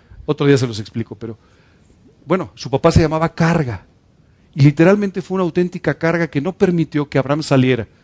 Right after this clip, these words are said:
Porque ¿cómo iba a salir dejando a su papá? ¿Cómo iba a salir dejando a sus amados? Muchas veces tú y yo somos obs-, obstaculizados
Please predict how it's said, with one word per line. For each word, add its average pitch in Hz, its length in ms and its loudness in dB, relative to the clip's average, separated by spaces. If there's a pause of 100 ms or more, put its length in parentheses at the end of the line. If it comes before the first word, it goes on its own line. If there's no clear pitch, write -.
(300)
Porque 131 220 -10
¿cómo 180 260 0
iba 196 120 2
a 180 40 2
salir 170 260 6
dejando 151 320 0
a 147 40 -8
su 143 120 -12
papá? 151 260 -10 (560)
¿Cómo 185 180 0
iba 175 100 0
a 156 40 0
salir 156 220 4
dejando 147 280 0
a 135 40 -6
sus 123 160 -8
amados? 135 560 -4 (1200)
Muchas 196 300 -4
veces 180 260 0
tú 196 100 -10
y 190 40 -6
yo 190 80 -6
somos 190 300 -10
obs-, 165 260 -18
obstaculizados 123 1080 -6